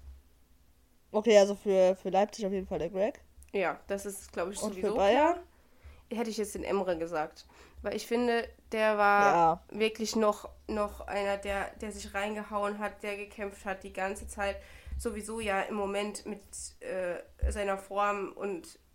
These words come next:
Speaker 2: aber auch mit seiner Einstellung, die der auf den Platz bringt und auch
Speaker 1: Ja,
Speaker 2: was
Speaker 1: das
Speaker 2: der
Speaker 1: stimmt.
Speaker 2: gesagt hat nachher, ähm, also auch eben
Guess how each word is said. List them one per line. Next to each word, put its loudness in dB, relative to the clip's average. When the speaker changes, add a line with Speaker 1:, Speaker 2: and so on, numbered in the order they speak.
Speaker 2:
aber -4
auch -2
mit -6
seiner 0
Einstellung, 0
die -4
der 2
auf 0
den -12
Platz -2
bringt 0
und -4
auch 4
Speaker 1:
Ja, -2
Speaker 2:
was 4
Speaker 1:
das -10
Speaker 2:
der 0
Speaker 1:
stimmt. 0
Speaker 2:
gesagt 4
hat 0
nachher, 2
ähm, 4
also 2
auch 2
eben -2